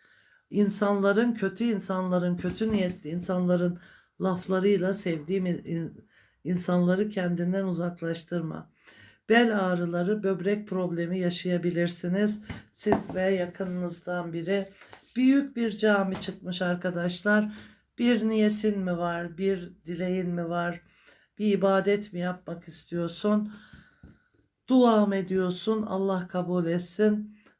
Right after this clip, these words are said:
Taner, Tamer, T harfinde bir erkek, e, bir haber alacak ve elinde bir silah. Aldığı haberle bu silahı sese yoruyorum. Bir insana, birilerine haber iletebilir.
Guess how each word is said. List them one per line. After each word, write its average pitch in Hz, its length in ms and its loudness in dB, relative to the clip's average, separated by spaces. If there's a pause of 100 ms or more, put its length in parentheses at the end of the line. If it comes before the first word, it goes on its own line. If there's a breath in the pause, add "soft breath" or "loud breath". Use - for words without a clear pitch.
(120)
Taner, 240 600 2
Tamer, 208 720 2 (240)
T 220 140 -4
harfinde 180 760 -2
bir 202 120 2
erkek, 180 640 0 (520 soft breath)
e, 190 500 2 (420)
bir 240 160 0
haber 202 540 4
alacak 208 720 0
ve 185 120 0
elinde 202 560 0
bir 185 60 -4
silah. 180 520 -2 (520 soft breath)
Aldığı 214 440 6
haberle 196 640 0
bu 220 80 -4
silahı 214 460 0
sese 208 360 -2
yoruyorum. 185 720 2 (460 loud breath)
Bir 233 120 0
insana, 208 560 0
birilerine 208 500 2
haber 202 400 0
iletebilir. 190 840 -2